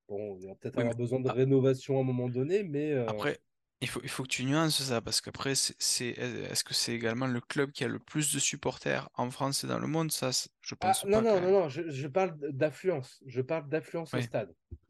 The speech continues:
Speaker 2: D'accord.
Speaker 1: C'est, c'est le club qui a la plus grande affluence au stade. Je dis pas que c'est
Speaker 2: Hmm.
Speaker 1: celui qui a le plus de supporters.
Speaker 2: Ok.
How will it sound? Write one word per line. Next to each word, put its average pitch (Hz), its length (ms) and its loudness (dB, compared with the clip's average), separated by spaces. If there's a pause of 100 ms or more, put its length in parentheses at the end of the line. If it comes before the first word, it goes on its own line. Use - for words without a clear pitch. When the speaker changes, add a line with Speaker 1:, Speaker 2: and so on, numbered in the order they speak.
(100)
Speaker 2:
D'accord. 117 420 -2
Speaker 1:
C'est, 131 200 -2
c'est 131 180 -2
le 135 120 2
club 190 300 0
qui - 120 -4
a 143 60 4
la 139 100 4
plus 131 220 -4
grande 160 320 0
affluence 160 760 -6 (200)
au - 100 -4
stade. 113 340 -6 (200)
Je - 220 -18
dis 104 120 -20
pas 180 160 0
que - 60 -12
c'est 123 100 -6
Speaker 2:
Hmm. 110 60 -4
Speaker 1:
celui 147 160 -4
qui 147 80 -6
a - 20 -2
le 131 80 -4
plus 131 160 -8
de 113 60 -10
supporters. - 480 -12 (640)
Speaker 2:
Ok. 123 160 -6